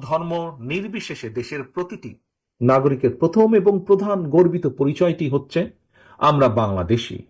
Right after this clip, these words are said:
নিজ নিজ ধর্মীয় বিশ্বাস কিংবা সাংস্কৃতিক স্বকীয়তা বজায় রেখেই একজন বাংলাদেশী হিসেবে প্রতিটি নাগরিক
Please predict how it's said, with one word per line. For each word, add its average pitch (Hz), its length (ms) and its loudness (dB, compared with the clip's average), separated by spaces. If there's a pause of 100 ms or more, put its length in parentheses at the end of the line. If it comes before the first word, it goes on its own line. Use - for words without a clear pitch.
(760)
নিজ 156 300 4
নিজ 151 160 4
ধর্মীয় 151 320 4
বিশ্বাস 160 440 2 (580)
কিংবা 170 380 2 (580)
সাংস্কৃতিক 160 540 -6
স্বকীয়তা 143 460 -2
বজায় 120 340 -2
রেখেই 139 300 -4
একজন 131 320 -2
বাংলাদেশী 120 520 -2
হিসেবে 131 340 -4
প্রতিটি 175 380 -6
নাগরিক 120 520 -4